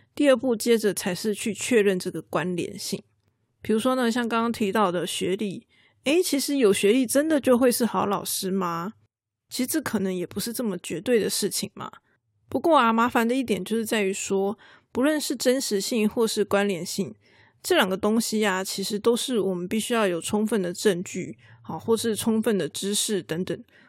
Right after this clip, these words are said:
我们才有办法去做这样子的一个判断。然后呢，即使呢，真实性有了，好，就是有证据，那我之前有跟大家提过说，这个证据啊，将来也有可能是会被推翻的。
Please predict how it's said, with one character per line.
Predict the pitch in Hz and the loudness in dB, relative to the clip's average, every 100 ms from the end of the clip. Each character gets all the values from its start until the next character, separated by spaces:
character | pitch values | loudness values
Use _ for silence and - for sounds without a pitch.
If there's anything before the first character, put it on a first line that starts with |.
| _ | _
我 | - | -6
们 | 185 | -4
才 | 202 262 | -2 2
有 | 269 | 2
办 | 247 240 | 4 2
法 | 214 160 | 2 -2
去 | - 208 185 | -4 -6 -6
做 | - 214 127 | -2 0 0
这 | - | -2
样 | 196 | -4
子 | 170 160 | -4 -8
的 | 165 | -6
一 | 175 | -6
个 | 147 | -6
判 | - - 135 - | -4 -4 -6 -8
断。 | 120 107 - _ _ _ _ | -8 -8 -18 _ _ _ _
然 | 220 | 2
后 | 285 | 2
呢， | 285 226 | 2 0
即 | 226 247 | 0 -2
使 | 269 226 | -2 0
呢， | 180 175 175 190 - _ _ | -2 -2 -4 -6 -10 _ _
真 | 240 247 | 0 2
实 | - 202 | 0 0
性 | 202 226 180 | 2 2 2
有 | 110 78 | -2 -4
了， | 71 - - | -8 -12 -14
好， | - - - - | -14 -14 -16 -10
就 | 202 | -8
是 | - | -4
有 | 175 - | -4 -6
证 | - 240 180 | 0 2 2
据， | 196 - 135 - _ _ - | -2 -6 -8 -12 _ _ -6
那 | 175 160 | -4 -4
我 | 165 | -6
之 | - | -2
前 | 240 | 0
有 | 214 | 2
跟 | 208 214 | 2 2
大 | 208 | 4
家 | 208 | 2
提 | - 180 | 0 -6
过 | - 202 | 2 2
说， | 185 190 180 | 2 -2 -2
这 | - | -2
个 | 262 | -4
证 | - 294 233 | 0 0 0
据 | 247 180 | 0 -2
啊， | - - | -2 -8
将 | - 285 | -4 0
来 | 277 | 2
也 | 220 | 6
有 | 226 | 4
可 | - 196 | 4 -4
能 | |
是 | - 202 | -4 -2
会 | 196 | 0
被 | 190 180 | 0 -2
推 | - 156 | -2 -4
翻 | - 123 131 - | -4 -8 -10 -12
的。 | - | -16